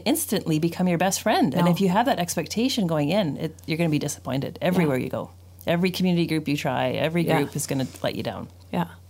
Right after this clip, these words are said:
Speaker 1: I think serving is another great way
Speaker 2: Mm-hmm.
Speaker 1: to kind of fill that loneliness gap, 'cause you, when you work alongside people in the kitchen, <laughs> making meals or whatever, like, you just develop relationships with people and when you're doing something in common.
Speaker 2: And it fills your day.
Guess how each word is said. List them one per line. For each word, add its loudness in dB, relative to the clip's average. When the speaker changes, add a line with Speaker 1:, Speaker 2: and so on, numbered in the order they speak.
Speaker 1:
I 0
think 2
serving 4
is 2
another 4
great 2
way 4
Speaker 2:
Mm-hmm. -14
Speaker 1:
to 4
kind -2
of 0
fill -2
that -2
loneliness 2
gap, 0
'cause 2
you, 4
when 2
you 4
work 0
alongside 2
people 0
in 0
the 0
kitchen, 2
<laughs> 2
making 2
meals 4
or 2
whatever, 2
like, 0
you 0
just 2
develop 2
relationships 0
with -4
people -4
and -4
when -2
you're 0
doing 0
something -2
in 0
common. -4
Speaker 2:
And 0
it -6
fills 2
your 4
day. 2